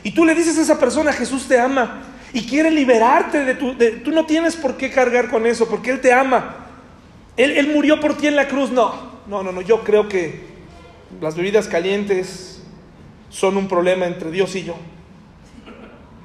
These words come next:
Hermanos, es sorprendente lo que la gente cree.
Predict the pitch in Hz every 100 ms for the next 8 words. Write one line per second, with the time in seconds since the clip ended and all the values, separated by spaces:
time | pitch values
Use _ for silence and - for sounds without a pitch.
0 | - - - - - 147 156 185 226 254
1 | - - - - - - - - - -
2 | - - - - 190 - - - - -
3 | - - - - 185 - 170 180 202 208
4 | 196 175 175 156 175 175 165 - 160